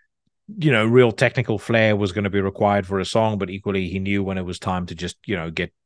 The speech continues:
get to chugging, you know. But he, the thing about it is, even when he did, did the simple stuff, he would find a way to, in a very subtle fashion, co-,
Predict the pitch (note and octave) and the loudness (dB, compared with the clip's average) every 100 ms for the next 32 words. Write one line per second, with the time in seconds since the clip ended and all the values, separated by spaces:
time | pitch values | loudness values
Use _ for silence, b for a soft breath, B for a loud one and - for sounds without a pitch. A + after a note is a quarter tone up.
0 | _ F#2+ - D#2+ - F2 E2 C#2 C#2+ D#2+ | _ -8 -6 -10 -4 -4 -6 -12 -14 -14
1 | D2+ D#2 D#2 F#2 D3 C3+ C3+ C3 D3+ D3+ | -12 -12 -8 -4 -2 0 0 0 2 2
2 | A#2 G#2 D3+ A#2 B2 B2+ G#2+ G2+ F2+ G#2 | 2 2 0 0 -2 -2 -4 -4 -4 -4
3 | - F3+ A2 G#2+ G2 F#2 C3 C#3 D3+ - | -8 -14 -6 -6 -6 -4 -4 -4 -6 -8
4 | D2+ D2+ - B B B B B - F#2 | -10 -12 -14 B B B B B -10 -4
5 | G#2 A#2+ B2 - B2+ C3+ A#2+ A2 A2+ A2+ | 0 2 0 4 4 4 2 2 2 2
6 | A2 G#2+ G2+ F#2+ F#2+ - A2+ A2 G#2+ - | 0 -4 -4 -4 -6 -8 -8 -4 -4 -2
7 | A#2 G#2 G2 F#2+ - E2 D#2+ A2 F2 A2 | -4 -2 -2 -2 -4 -10 -6 -6 -4 -10